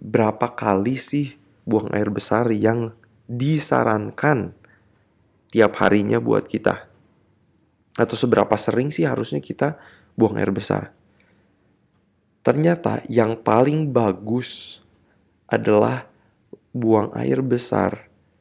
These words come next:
sesering atau seberapa sering kita makan hari itu. Contohnya, kalau misalnya kita cuma makan dua kali sehari, kita harusnya ke belakang itu dua kali. Kalau kita makan tiga kali, harusnya kita ke belakang itu tiga kali. Itu yang paling sehat.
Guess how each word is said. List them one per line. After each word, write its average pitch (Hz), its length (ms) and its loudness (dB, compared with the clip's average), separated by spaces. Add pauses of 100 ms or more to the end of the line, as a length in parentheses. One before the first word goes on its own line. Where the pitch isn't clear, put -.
(160)
sesering 113 880 -2
atau - 240 -10
seberapa 107 480 0
sering 131 320 -2
kita 117 240 -6
makan 104 560 -4
hari 101 320 -2
itu. 98 240 -6 (160)
Contohnya, 101 560 -4 (480)
kalau 110 160 4
misalnya 110 320 -2
kita 110 160 -2
cuma 113 240 0
makan 113 320 -2
dua 123 160 4
kali 127 240 -2
sehari, 143 320 -2 (320)
kita - 240 -2
harusnya 160 320 2
ke 156 100 -4
belakang 107 460 -2
itu 110 160 -4
dua 135 240 4
kali. 135 320 0 (480)
Kalau 113 160 -2
kita 127 240 -2
makan 120 240 -2
tiga 139 240 0
kali, 190 320 0
harusnya 120 400 -2
kita - 160 0
ke - 80 -4
belakang 117 400 -4
itu - 160 -4
tiga 113 240 -4
kali. 147 320 -4 (400)
Itu 151 320 0
yang 127 160 4
paling 104 320 0
sehat. 98 400 -4